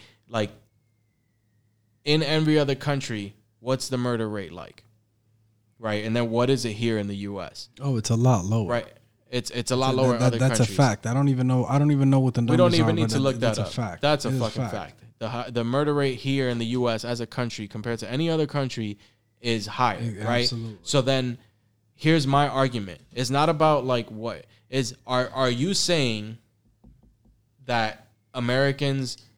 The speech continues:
Speaker 1: are, like, you know, I don't know, genetically or, or, like, what, you know, psychologically inferior, that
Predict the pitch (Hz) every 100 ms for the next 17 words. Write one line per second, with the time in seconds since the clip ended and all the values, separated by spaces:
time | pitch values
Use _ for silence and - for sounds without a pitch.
0 | - 120 117 113 113 110 - _ _ _
1 | _ _ _ _ _ - _ _ _ _
2 | _ 139 131 120 104 101 - _ _ _
3 | _ _ _ _ _ 123 127 117 104 123
4 | 117 127 135 143 139 139 127 120 117 113
5 | 120 117 113 110 110 107 107 110 110 -
6 | 92 120 123 107 101 98 _ _ - -
7 | 135 127 120 113 120 127 127 123 110 107
8 | - 120 135 156 156 117 104 98